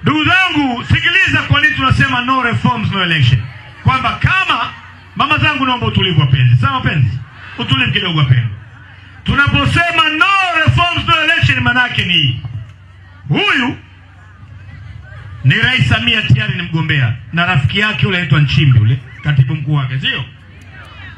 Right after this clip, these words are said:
Sasa huyu anamteua huyu kuwa mwenyekiti wa tume ya uchaguzi na anamteua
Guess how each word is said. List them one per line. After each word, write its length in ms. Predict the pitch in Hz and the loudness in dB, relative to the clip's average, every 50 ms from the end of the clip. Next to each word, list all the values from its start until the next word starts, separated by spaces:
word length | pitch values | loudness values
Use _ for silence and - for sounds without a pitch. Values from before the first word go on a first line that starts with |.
| - - - - - - - - - - - - - - - - - | -20 -20 -20 -20 -20 -20 -20 -20 -20 -20 -20 -20 -20 -20 -16 -6 -2
Sasa 260 | 220 226 - - - 214 | 0 2 2 2 2 0
huyu 520 | 220 254 349 403 403 392 330 302 320 359 - - - - - - - - - - - - - - - - - - - - - - - - - - - - - - - - - - - - - - - | 0 0 0 2 2 2 2 0 -2 -4 -6 -12 -20 -20 -20 -20 -20 -20 -20 -20 -20 -20 -20 -20 -20 -20 -20 -20 -20 -20 -20 -20 -20 -20 -20 -20 -20 -20 -20 -20 -20 -20 -18 -18 -18 -20 -20 -8 -4
anamteua 1200 | - 190 226 262 254 269 269 277 269 262 - - 254 311 339 381 381 370 349 320 294 285 277 - - - - | -2 -2 0 0 0 0 0 0 -2 -2 0 0 0 2 0 -2 -4 -4 -4 -4 -2 -4 -4 -6 -10 -8 -4
huyu 420 | - 339 403 359 285 208 143 113 107 - - - - - - - - - - - - - - - - - - - - - - - - - - | -2 -2 -2 -2 -2 -2 -4 -6 -8 -12 -18 -20 -20 -20 -20 -20 -20 -20 -20 -20 -18 -18 -20 -20 -20 -20 -20 -20 -20 -20 -20 -20 -20 -4 0
kuwa 320 | - 302 302 285 262 247 | 0 0 2 0 0 -2
mwenyekiti 920 | 226 226 220 220 220 214 - - - - 285 - - - - - - - - | -2 -2 -2 -2 -2 -2 -2 0 0 0 0 2 2 2 2 2 0 -4 -8
wa 140 | 196 202 202 | -10 -10 -4
tume 300 | - - 262 254 233 214 | -2 -2 -2 0 0 -2
ya 60 | 190 | -2
uchaguzi 600 | 185 170 - - 165 165 165 160 147 120 - - - - - - - - - - - - - - - - - - - - - | -2 0 0 0 0 2 2 2 4 2 2 -2 -6 -12 -18 -20 -20 -20 -20 -20 -20 -20 -20 -20 -20 -20 -20 -20 -10 -2 2
na 220 | 117 139 175 185 | 4 4 4 2
anamteua 680 | 185 185 185 185 190 185 160 - - 233 240 254 226 | 0 -2 -2 -2 -2 0 2 2 2 2 0 -4 -2